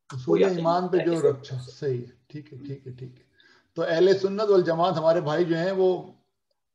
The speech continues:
Speaker 1: अ, बेदीन
Speaker 2: वो
Speaker 1: मुसलमान
Speaker 2: दायरा
Speaker 1: हैं।
Speaker 2: इस्लाम में हैं, हम उनको मुसलमान ही मानते हैं, उनको
Speaker 1: तो वो
Speaker 2: गैर
Speaker 1: बे-,
Speaker 2: मुस्लिम
Speaker 1: बे-,
Speaker 2: नहीं कहेंगे।
Speaker 1: वो बेदीन मुसलमान है, इसका मतलब है।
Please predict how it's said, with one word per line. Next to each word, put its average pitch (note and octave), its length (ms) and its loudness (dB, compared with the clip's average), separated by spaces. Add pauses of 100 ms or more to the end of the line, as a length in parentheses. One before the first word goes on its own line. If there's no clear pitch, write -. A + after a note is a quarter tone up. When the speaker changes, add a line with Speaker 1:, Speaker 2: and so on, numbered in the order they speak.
Speaker 1:
अ, C#3+ 400 -8
बेदीन F#3 480 4
Speaker 2:
वो D#3 180 4
Speaker 1:
मुसलमान D#3+ 140 8
Speaker 2:
दायरा - 160 2
Speaker 1:
हैं। A#3 120 2
Speaker 2:
इस्लाम C#3+ 360 -2
में B2 80 -6
हैं, A#2+ 140 -6
हम C3+ 180 -6
उनको C#3 200 -4
मुसलमान C3 480 -6
ही C3+ 80 -4
मानते - 380 -12
हैं, - 60 -16
उनको F#2+ 280 -4
Speaker 1:
तो D#3+ 60 -2
वो E3 60 0
Speaker 2:
गैर D#3 120 2
Speaker 1:
बे-, F3+ 120 10
Speaker 2:
मुस्लिम D#3+ 220 4
Speaker 1:
बे-, E3+ 120 2
Speaker 2:
नहीं - 80 -10
कहेंगे। - 320 -20
Speaker 1:
वो F3 300 -6
बेदीन F3 680 2
मुसलमान D3 460 -6
है, B2 240 -12
इसका C3 220 -16
मतलब B2 220 -16
है। - 80 -20